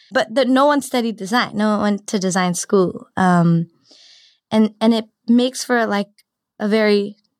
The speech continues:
diverse and interesting conversation. Um,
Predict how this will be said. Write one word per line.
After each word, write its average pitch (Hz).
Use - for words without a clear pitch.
diverse 196
and 190
interesting 190
conversation. 185
Um, 185